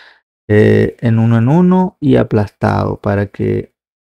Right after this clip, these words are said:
si quieres ahorrarla después, ya depende de ti para ver esa que me va mejor. No sé si haga pruebas con, eh, otras cuentas. Entonces cada vez que saquemos video, ya no voy a empezar a hacer pruebas con las otras. Cada vez que haga un video vamos a ver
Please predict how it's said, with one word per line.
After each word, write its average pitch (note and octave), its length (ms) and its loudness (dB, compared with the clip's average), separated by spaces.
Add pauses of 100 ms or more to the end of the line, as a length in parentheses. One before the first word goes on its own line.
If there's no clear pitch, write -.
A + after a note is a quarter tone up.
(120)
si G#2 100 -4
quieres G#2+ 320 -2
ahorrarla G#2+ 380 -2
después, A#2+ 500 -4
ya G2+ 180 -2
depende G2+ 340 -6
de G#2 80 -4
ti C3 160 -4
para G#2+ 300 -4
ver G2+ 200 -2
esa A2 560 -4
que A2 120 -6
me G#2+ 160 -2
va G#2+ 180 -2
mejor. - 480 -6 (720)
No G#2+ 120 -2
sé G#2 60 -2
si A#2 200 0
haga A#2 680 2 (760)
pruebas A2 380 2
con, G#2 480 -2
eh, G#2 440 -2
otras G#2+ 360 -6
cuentas. - 280 -12
Entonces G#2+ 360 -8
cada A#2+ 260 0
vez B2+ 300 0
que B2 140 -4
saquemos A#2+ 460 -4
video, B2+ 340 0
ya C3+ 140 2
no D3+ 120 2
voy E3 100 2
a F3 40 4
empezar D3+ 320 2
a D#3 40 6
hacer D#3+ 200 0
pruebas D#3 280 4
con D3+ 140 -2
las B2+ 180 0
otras. A#2 340 0
Cada C3 180 4
vez D#3 140 4
que E3 120 0
haga D#3 160 2
un E3 100 0
video E3+ 320 2
vamos D#3 200 0
a D3 100 0
ver C#3+ 360 0